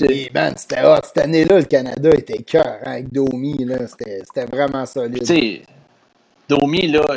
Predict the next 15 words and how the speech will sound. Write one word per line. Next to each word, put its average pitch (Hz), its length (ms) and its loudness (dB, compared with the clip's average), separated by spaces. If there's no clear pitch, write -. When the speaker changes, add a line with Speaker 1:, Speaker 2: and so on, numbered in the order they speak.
Speaker 2:
quand 160 200 -4
que, 120 520 -6
quand 151 160 -4
c'est 175 240 -4
rendu 175 320 -2
de 151 300 -4
performer 156 480 -6
sur 147 140 -10
le 135 60 -10
big 131 200 -4
stage, 151 420 -4
là, 135 80 -2
euh, 110 580 -4
il 117 440 -4
est, - 40 -20